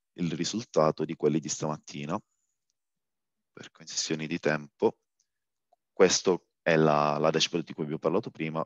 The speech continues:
Qua ora vado a selezionare lo span di tempo in cui abbiamo runnato l'esperimento stamattina. E la stessa cosa la faccio sull'altra dashboard. Qua non l'ha preso. Ok.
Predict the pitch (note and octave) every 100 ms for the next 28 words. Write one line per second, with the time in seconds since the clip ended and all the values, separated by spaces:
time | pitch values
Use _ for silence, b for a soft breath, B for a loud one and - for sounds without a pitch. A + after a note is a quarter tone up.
0 | - _ E2 D#2+ D#2+ D#2+ D#2+ D#2 - D#2+
1 | - E2+ D#2 D2+ - F#2+ F2+ - E2+ D#2+
2 | E2+ - D#2 D#2 D#2 D#2 - E2+ D#2 D#2+
3 | D#2+ D#2+ - D#2+ D#2+ D#2+ - - - E2+
4 | - - D2 - _ _ _ _ - D#2
5 | - - - - D2+ D2+ - - D#2+ -
6 | D#2 - - D#2 D2+ - D2 D2+ - -
7 | A2+ - _ _ _ _ _ _ _ _
8 | _ _ _ _ _ _ _ _ _ _
9 | _ _ _ _ _ b b b b b
10 | b b b _ _ _ _ _ _ _
11 | _ _ _ _ _ F#2 _ _ _ -
12 | _ - _ - - - - _ _ _
13 | _ _ _ - _